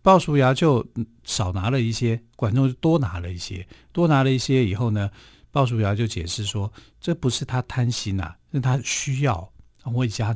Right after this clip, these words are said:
我家已经很有钱了哈，所以不在乎这个东西啊，应该，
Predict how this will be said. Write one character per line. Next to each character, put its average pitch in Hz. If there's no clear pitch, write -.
我 95
家 120
已 -
经 113
很 107
有 95
钱 -
了 113
哈， -
所 123
以 104
不 139
在 131
乎 110
这 104
个 90
东 98
西 -
啊， 123
应 120
该， 123